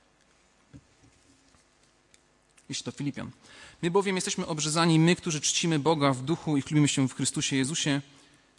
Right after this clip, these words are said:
a w ciele ufności nie pokładamy”. To jest list do Filipian, trzeci rozdział, wiersz trzeci.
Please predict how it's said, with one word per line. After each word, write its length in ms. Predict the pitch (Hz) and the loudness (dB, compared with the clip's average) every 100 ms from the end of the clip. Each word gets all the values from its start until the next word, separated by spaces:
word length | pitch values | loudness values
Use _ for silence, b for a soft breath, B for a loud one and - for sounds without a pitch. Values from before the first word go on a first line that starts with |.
| - | -8
a 80 | 135 | -4
w 40 | |
ciele 280 | - 165 165 | -2 -2 -2
ufności 680 | 151 151 139 - 135 131 131 _ B B B B 143 | -2 -2 -2 -4 -2 -4 -4 _ B B B B -2
nie 340 | 139 135 135 - _ _ | 0 0 -2 -8 _ _
pokładamy”. 500 | 139 - 139 127 113 | -12 -6 -2 0 -2
To 80 | 110 | -4
jest 260 | 113 - 139 | -10 -8 -8
list 160 | 131 | -6
do 80 | 135 | -6
Filipian, 340 | 135 139 127 | -8 -6 -4
trzeci 260 | 123 131 135 | -4 -6 -4
rozdział, 260 | 131 120 120 | -4 -4 -6
wiersz 180 | 120 | -6
trzeci. 360 | - 123 - | -8 -10 -12